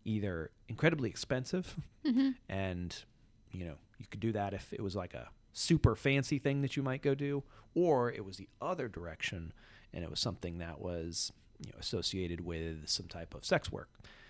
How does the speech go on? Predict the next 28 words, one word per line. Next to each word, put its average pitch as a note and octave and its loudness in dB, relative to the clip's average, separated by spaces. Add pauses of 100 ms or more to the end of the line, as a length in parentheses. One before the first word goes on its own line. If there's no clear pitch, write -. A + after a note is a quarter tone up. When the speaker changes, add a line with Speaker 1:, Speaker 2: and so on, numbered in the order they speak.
(180)
Speaker 1:
Uh, C2+ -6 (500)
these G3 4
days, F#2 -2
it's F#2 -12
been F2+ -6
professionalized G2 -2
to - -10
the - -16
point F2+ -4
where, D#2+ -4 (320)
you - -6
know, E2+ -6 (120)
you A2 -6
got F2+ -4
places G2+ -4
like A2 -2
Massage C#3+ 6
Envy A#2+ 4
and D#2+ -8
you C4 6
Speaker 2:
Mm-hmm. A3 4
Speaker 1:
got F4 6
chains C#3 2
that F#2+ -10
do A2 -4
massages. C3 0
So, - -6 (580)
um, C#2 -4